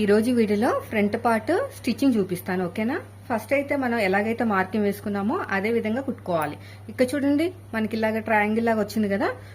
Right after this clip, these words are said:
ఫస్ట్ వచ్చేసి ఇక్కడ ఈక్వల్‌గా ఉండాలండి. ఇలాగా ఈక్వల్‌గా ఉండి ఇక్కడ ఇలా పట్టేసుకుని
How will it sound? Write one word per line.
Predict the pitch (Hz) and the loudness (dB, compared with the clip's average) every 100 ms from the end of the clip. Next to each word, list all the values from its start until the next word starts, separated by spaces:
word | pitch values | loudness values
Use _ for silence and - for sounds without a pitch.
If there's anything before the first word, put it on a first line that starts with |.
| - | -2
ఫస్ట్ | 247 233 311 | 0 2 0
వచ్చేసి | 302 294 277 | 0 -2 -2
ఇక్కడ | 247 240 202 | -2 -2 -2
ఈక్వల్‌గా | 247 247 247 240 | 0 2 4 4
ఉండాలండి. | 196 185 180 175 | 4 2 2 0
ఇలాగా | 170 170 269 466 - 202 | 0 2 0 -2 -4 -6
ఈక్వల్‌గా | 196 226 220 220 208 | -2 0 2 2 4
ఉండి | 214 330 539 - - - - - 202 | 4 2 -2 -8 -16 -18 -16 -14 -8
ఇక్కడ | 214 | -2
ఇలా | 208 202 | 0 0
పట్టేసుకుని | 196 - 220 - 269 | -2 0 0 2 2